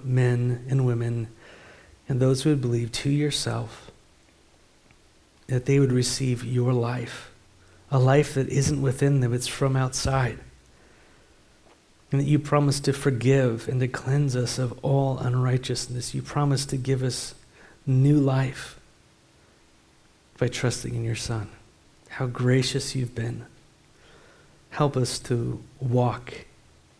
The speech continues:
worthy of the calling in which we've been called. May we be unashamed to align our lives and our hearts and our manner of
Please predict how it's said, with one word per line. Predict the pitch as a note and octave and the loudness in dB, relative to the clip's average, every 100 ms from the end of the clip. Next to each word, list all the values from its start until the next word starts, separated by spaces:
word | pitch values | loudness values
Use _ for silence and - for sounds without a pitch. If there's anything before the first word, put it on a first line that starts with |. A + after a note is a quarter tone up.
| _ _ _ _ _ _ | _ _ _ _ _ _
worthy | B2+ C3 C3 A#2+ A#2 | 2 4 4 2 0
of | A#2 | -2
the | A2+ | -4
calling | - - B2 A#2 A2 | -6 -4 -2 -2 -2
in | A2 | -2
which | A2+ - | -4 -4
we've | A2+ | -4
been | A2+ A2 | -2 -4
called. | - - G#2 A#2+ - - _ _ _ _ _ _ _ _ _ - - - - - _ - | -4 -6 -6 -8 -12 -20 _ _ _ _ _ _ _ _ _ -20 -20 -20 -20 -20 _ 0
May | C3+ | 2
we | C3 B2+ | 4 2
be | B2+ B2 B2 | 2 0 0
unashamed | C#3 C3 - - B2+ A#2 A#2+ - - - - _ _ _ _ _ _ _ _ _ _ _ _ _ - | 0 0 -2 -2 -2 -2 -4 -8 -12 -18 -20 _ _ _ _ _ _ _ _ _ _ _ _ _ -2
to | D#3 C3+ | 2 4
align | B2 B2 B2+ B2+ B2 A#2+ B2 - - - _ _ B2+ | 4 2 4 2 2 -2 -6 -12 -18 -20 _ _ -2
our | B2+ B2 | 0 2
lives | A#2+ A#2 A#2+ A#2+ A#2 | 0 0 2 0 -2
and | A#2+ | -4
our | A#2 A#2 | -2 -2
hearts | - B2+ B2 A#2 - - - | -2 0 0 -2 -6 -8 -6
and | C3+ | -2
our | B2+ A#2 | 0 0
manner | A#2+ B2+ B2+ B2+ | 0 2 2 0
of | A#2 A2+ - | -2 -4 -14